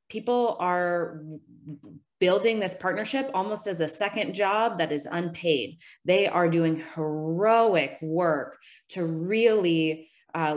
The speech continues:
link their preparation programs and their district partners together. And startup funding for this can be so beneficial to figure out how to design the partnership for long-term needs. We have,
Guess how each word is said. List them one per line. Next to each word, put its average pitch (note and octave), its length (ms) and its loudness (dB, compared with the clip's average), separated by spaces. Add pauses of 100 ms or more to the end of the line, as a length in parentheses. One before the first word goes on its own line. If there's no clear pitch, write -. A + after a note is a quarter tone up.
link F3+ 640 -4
their E3 180 0
preparation E3+ 680 -2
programs D#3 520 -2
and D#3+ 200 -4
their D#3 100 -2
district D3+ 440 -6
partners C#3+ 400 -4
together. C3+ 520 -4 (340)
And E3 500 4 (640)
startup G#3 540 4
funding G3+ 640 2
for A3 220 -2
this A#3+ 360 -2 (260)
can F#3 140 -4
be F3 100 0
so E3+ 580 2
beneficial D#3 720 -2
to E3+ 140 -4
figure F3 500 2
out D3+ 460 2 (240)
how F3+ 640 2
to E3 400 0
design D3+ 600 -2
the F3+ 80 -4
partnership G#3 680 -4
for F#3+ 100 0
long-term D#3+ 580 0
needs. C3+ 380 -4 (300)
We G3+ 80 2
have, F3+ 360 0